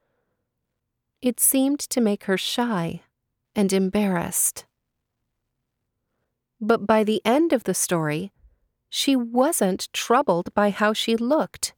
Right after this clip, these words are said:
anymore, even though her legs hadn't changed one bit. Why do you think that was?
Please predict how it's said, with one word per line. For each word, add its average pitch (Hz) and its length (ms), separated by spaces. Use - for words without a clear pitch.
anymore, 262 720
even 302 380
though 190 360
her 233 180
legs 226 680
hadn't 226 360
changed 208 440
one 196 260
bit. 202 500
Why 262 360
do 403 120
you 330 100
think 254 300
that 262 240
was? 233 580